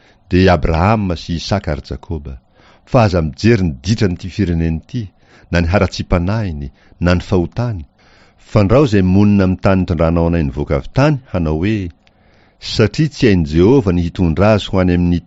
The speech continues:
tany izay nolazainy taminy, ary satria nankahala azy izy, dia izany no nitondrany azy nivoaka hahafaty azy aty an'efitra."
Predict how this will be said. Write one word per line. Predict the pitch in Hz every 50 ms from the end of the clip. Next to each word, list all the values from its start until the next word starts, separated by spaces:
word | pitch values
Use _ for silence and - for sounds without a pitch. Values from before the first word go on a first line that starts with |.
| _ -
tany | 117 113 107 98
izay | 80 73 78 76
nolazainy | 78 73 71 - 73 69 71 71 - -
taminy, | 127 147 147 127 95 82 78 69 67 - _ _ _ _ _ _ _ _ _ _ - 85
ary | 87 90 -
satria | - 98 - 139 135
nankahala | 117 101 98 - 98 87 85 82 85 101 123
azy | 123 92 - 117 123 117
izy, | 95 - - - _ _ _ _ _ _ _ _ _ 78
dia | - 85 80 76
izany | 67 - - 104 117 139 156 160 143
no | 123 110 104
nitondrany | 98 95 90 - 87 78 80 80 82 85 82
azy | 78 69 78
nivoaka | 73 71 67 64 - 95 123 151 - - - - - _ _ _ -
hahafaty | - 95 85 82 85 - 92 80 76 - 98 92
azy | 87 73 73
aty | - - 73 64
an'efitra." | 64 69 73 - - - - - - - -